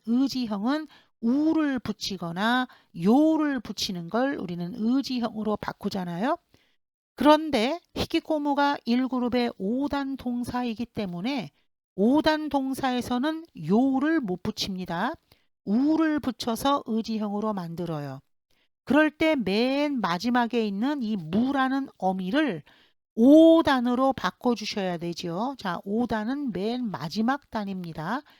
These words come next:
그래서 무의 맨 마지막 단, 마미무 메모.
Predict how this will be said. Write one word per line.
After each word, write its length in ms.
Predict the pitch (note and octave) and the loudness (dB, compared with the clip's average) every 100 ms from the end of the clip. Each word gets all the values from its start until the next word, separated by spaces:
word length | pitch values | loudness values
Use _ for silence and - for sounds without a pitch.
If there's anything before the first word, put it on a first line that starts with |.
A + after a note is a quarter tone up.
| _ | _
그래서 340 | - B3+ C4 A#3+ | -2 0 0 0
무의 680 | D#3 F#3 C4 D4 C#4+ D4 | -2 0 2 4 2 0
맨 320 | B3+ G3 A#3 | 0 0 -2
마지막 640 | A#3+ F#3+ E3+ G#3+ F#3+ F3+ _ | -2 -4 -4 -4 -4 -6 _
단, 240 | C#4 D#4 - - - | -2 -2 -6 -20 -20
마미무 800 | - G3 A3 A3+ C4+ C#4 C4+ C#4 C4+ | -2 2 4 2 0 0 0 -2 0
메모. 540 | G3+ F#3+ F#3+ A3 A3+ | 0 -2 2 4 4